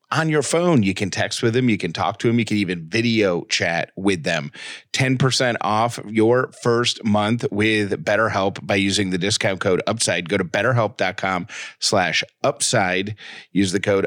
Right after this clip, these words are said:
upside for ten percent off. That's betterhelp dot com slash upside. And know this, if you take their quiz and they sign you to a therapist and after a session or two, you don't hit it off,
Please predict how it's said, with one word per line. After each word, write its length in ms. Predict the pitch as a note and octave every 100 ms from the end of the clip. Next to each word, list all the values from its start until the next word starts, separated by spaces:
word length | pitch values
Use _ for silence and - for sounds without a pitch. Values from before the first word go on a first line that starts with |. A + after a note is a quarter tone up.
| -
upside 460 | G#2+ - G2 F2
for 80 | F#2
ten 200 | - F#2+
percent 300 | D#2+ - F#2
off. 160 | D#2+ -
That's 180 | E2+ -
betterhelp 840 | E2+ G#2+ G#2 C3 A#2+ G2+ G#2+ -
dot 240 | F#2+ E2+
com 340 | - E2 D#2+ D2+
slash 400 | - F#2+ D2+ D2+ -
upside. 440 | A#2+ - A#2 A2
And 200 | F#2 G2+
know 220 | A2 B2
this, 400 | A#2 G#2+ C3+ - - - - - -
if 380 | - G#2 G#2 -
you 80 | G2+
take 240 | B2 B2+
their 100 | B2+
quiz 320 | A#2+ B2 B2+ A#2
and 80 |
they 100 | G2+
sign 340 | F#2 G#2+ G2+ G#2+
you 80 | G#2
to 140 | A2
a 40 |
therapist 580 | G2+ F2+ G#2+ A#2 B2+ -
and 80 | F#2
after 240 | F#2+ -
a 60 | F#2
session 380 | - G2 - A2+
or 80 | A2
two, 140 | A#2+
you 120 | G#2+
don't 360 | D#2 G#2 F#2+ F2
hit 160 | G#2+
it 80 | G2+
off, 280 | G2 G#2+ -